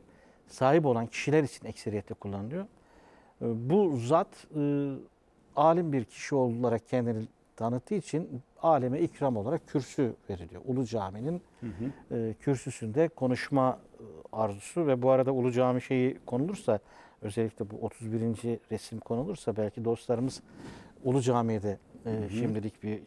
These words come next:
Speaker 1: gitmiş olurlar. Orayı da, e, hatırlamış oluruz. Otuz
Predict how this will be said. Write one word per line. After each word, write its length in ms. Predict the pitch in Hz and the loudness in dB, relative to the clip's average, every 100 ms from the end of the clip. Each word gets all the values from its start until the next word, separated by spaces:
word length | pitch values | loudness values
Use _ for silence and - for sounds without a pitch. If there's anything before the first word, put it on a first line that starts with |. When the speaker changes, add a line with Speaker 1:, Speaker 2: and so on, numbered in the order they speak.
| - | -10
Speaker 1:
gitmiş 360 | 117 - - | -10 -8 -6
olurlar. 380 | 107 98 101 175 | -4 -4 -4 -4
Orayı 260 | 131 107 104 | -2 -2 0
da, 120 | 104 - _ - - _ - | -2 -4 _ -20 -20 _ -10
e, 160 | 98 95 92 | -8 -8 -8
hatırlamış 540 | 90 113 101 95 - | -6 -2 -2 -2 -6
oluruz. 260 | 95 120 - - | -6 -6 -10 -12
Otuz 360 | 104 - 113 | -14 -8 -10